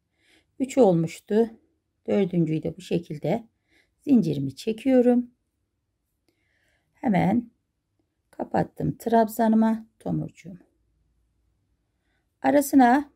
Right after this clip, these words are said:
bir zincirimi çektim yine. Bir defa tığımı doladım. İki, iki olarak aldım. Tekrar dört zincir.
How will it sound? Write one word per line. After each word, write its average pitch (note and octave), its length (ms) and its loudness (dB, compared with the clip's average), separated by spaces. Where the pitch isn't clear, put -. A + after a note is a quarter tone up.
bir C4+ 100 0
zincirimi F3 580 -4
çektim B3 420 0
yine. B3+ 320 4
Bir C#4 200 2
defa D#3+ 460 0
tığımı A#3 380 0
doladım. B3 640 4
İki, F#3+ 580 0
iki B3 240 -2
olarak F#3 540 2
aldım. F3 340 -18
Tekrar D4 420 2
dört C#4+ 220 0
zincir. D4 520 -2